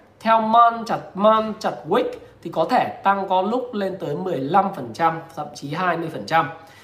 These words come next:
Như vậy, có thể thấy một điều rằng trong năm hai nghìn không trăm hai mươi mốt này, trong nhiệm kỳ đầu tiên,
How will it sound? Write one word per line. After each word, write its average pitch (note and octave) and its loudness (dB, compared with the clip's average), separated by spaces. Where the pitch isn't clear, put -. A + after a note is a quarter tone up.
Như C#4+ 0
vậy, C4+ 8
có F#3+ 4
thể F#3+ -2
thấy D3+ -4
một B3+ -4
điều D3 -2
rằng C3+ -8
trong C4 2
năm B3+ 4
hai B3 -2
nghìn G#3+ -4
không F#3+ -6
trăm G#3+ -2
hai G#3+ 2
mươi B3 2
mốt C#4+ -2
này, D3+ -2
trong G#3 -4
nhiệm G#3 -4
kỳ D#3 -8
đầu C#3+ -6
tiên, B3+ 2